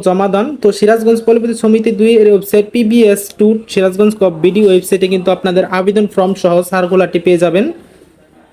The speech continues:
তো সিরাজগঞ্জ পল্লী বিদ্যুৎ আবেদন ফর্মটি প্রিন্ট করে নিজ হাতে যথাযথভাবে পূরণ করে আগামী তেইশ নয় দু হাজার চব্বিশ খ্রিস্টাব্দ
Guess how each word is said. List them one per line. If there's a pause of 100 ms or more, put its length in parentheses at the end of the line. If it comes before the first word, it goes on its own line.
(100)
তো
সিরাজগঞ্জ
পল্লী
বিদ্যুৎ (360)
আবেদন (100)
ফর্মটি (720)
প্রিন্ট (100)
করে (260)
নিজ
হাতে (120)
যথাযথভাবে
পূরণ
করে (160)
আগামী (160)
তেইশ (180)
নয়
দু
হাজার
চব্বিশ
খ্রিস্টাব্দ